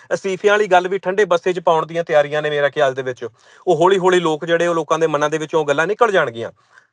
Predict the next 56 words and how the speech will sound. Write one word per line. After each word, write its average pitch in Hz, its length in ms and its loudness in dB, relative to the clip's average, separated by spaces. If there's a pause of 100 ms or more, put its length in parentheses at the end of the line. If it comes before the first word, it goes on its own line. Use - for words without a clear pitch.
(140)
ਸੋ 233 100 2
ਕੁਛ 254 280 0
ਇਸ 220 180 2
ਤਰੀਕੇ 185 360 -2
ਦਾ 170 120 6
ਕੀਤਾ 143 320 0
ਜਾ 123 220 2
ਰਿਹਾ। 165 200 4 (320)
ਪਰ 190 140 4
ਜਿਹੜੀ 226 240 0
ਗੱਲ 208 200 4
ਹੈ, 190 300 4
ਹੁਣ 202 120 0
ਆਪਾਂ 196 200 0
ਬੀਬੀ 170 260 -10
ਜਗੀਰ 160 340 -4
ਕੌਰ 214 220 4
ਦੀ 214 100 -8
ਵੀ 220 100 -8
ਗੱਲ 190 200 0
ਕਰ 180 180 0
ਲਈਏ, 170 280 -4 (280)
ਤਾਂ - 80 4 (120)
ਉਹਨਾਂ 247 280 2
ਨੇ 262 120 -2
ਵੀ 240 120 -10
ਕਿਹੜਾ 214 240 0
ਕੋਈ, 220 240 -4
ਉਹ 214 180 -2
ਕਿਹੜਾ 240 180 4
ਦੁੱਧ 185 300 -2
ਧੋਤੇ 151 300 0
ਨੇ? 127 140 -2 (440)
ਉਹਨਾਂ 226 280 4
ਨੇ 240 120 4
ਵੀ 233 100 -8
ਬਹੁਤ 185 360 2
ਐਸਾ 180 380 4
ਕੁਛ - 280 -6
ਕੀਤਾ 165 340 0
ਹੋਇਆ 151 220 0
ਪਿਛਲੇ 165 340 -4
ਸਮੇਂ 143 280 -4
ਦੇ 151 120 -2
ਵਿੱਚ 147 400 0 (300)
ਜੋ 180 180 0
ਅੱਜ 175 120 -4
ਜਗ 147 260 0
ਜ਼ਾਹਰ 143 300 2
ਹੈਗਾ। 120 280 -2 (120)
ਪਰ 220 160 4
ਫਿਰ 202 300 2
ਵੀ, 247 260 -4 (220)
ਅ, 175 220 4
ਗਾਲ 147 460 0
ਕੱਢਣੀ, 233 460 -4